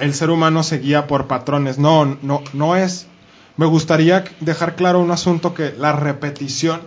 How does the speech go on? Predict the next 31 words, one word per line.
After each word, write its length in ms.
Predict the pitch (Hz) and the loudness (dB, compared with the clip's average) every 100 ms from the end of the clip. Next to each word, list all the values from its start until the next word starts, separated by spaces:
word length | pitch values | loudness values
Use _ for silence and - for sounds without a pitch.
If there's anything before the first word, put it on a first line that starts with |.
| - - - 139 | -18 -20 -10 -2
no 160 | 160 | 0
es 160 | 170 180 | 0 0
un 100 | 175 | -2
asunto 520 | 180 180 170 160 175 | -2 -2 -2 0 0
de, 580 | 151 139 131 123 117 117 - - - _ _ _ _ _ _ _ _ | 0 -2 -4 -6 -8 -10 -16 -20 -20 _ _ _ _ _ _ _ _
no 160 | 165 208 | -4 -4
es 80 | 202 | -2
sinónimo 440 | 214 202 208 202 | 0 2 2 2
ni 180 | 180 160 | 2 2
de 80 | 160 | 2
automatización, 1040 | 151 147 139 131 147 143 139 - 190 294 - _ _ _ - _ | 0 0 -4 -4 -8 -10 -10 -6 -6 -6 -12 _ _ _ -20 _
ni 220 | 147 156 165 | -2 0 2
es 140 | 175 | 0
tampoco 400 | 196 185 180 185 | -2 -2 -2 -4
sinónimo 580 | 180 165 156 165 165 160 | -4 -2 -2 -2 -2 -2
de, 380 | 143 131 127 127 127 123 | -2 -4 -6 -10 -10 -6
de 1040 | 135 131 127 123 120 120 120 117 113 113 110 - - | -4 -4 -4 -6 -6 -6 -6 -6 -8 -10 -16 -20 -14
hacer 360 | 156 147 180 190 | -8 -6 -4 -6
siempre 460 | 180 185 175 180 156 | -2 -2 0 0 -2
lo 120 | 123 | -2
mismo. 320 | 123 120 107 95 - - - _ 127 | -6 -12 -16 -20 -20 -20 -20 _ -10
O 40 | |
sea, 120 | 151 | -4
la 120 | 151 147 | 0 0
repetición 960 | 151 143 151 147 143 - 175 190 208 - - - - | 0 -2 -4 -2 -4 2 4 4 2 -6 -20 -20 -6
no 260 | 143 175 | -2 0
tiene 280 | 175 180 185 | 2 2 2
que 140 | 180 165 | 2 0
ver 240 | 165 165 | 0 -2
con 200 | 170 160 | -4 -6
que... 600 | 143 139 131 127 120 | -4 -4 -4 -4 -6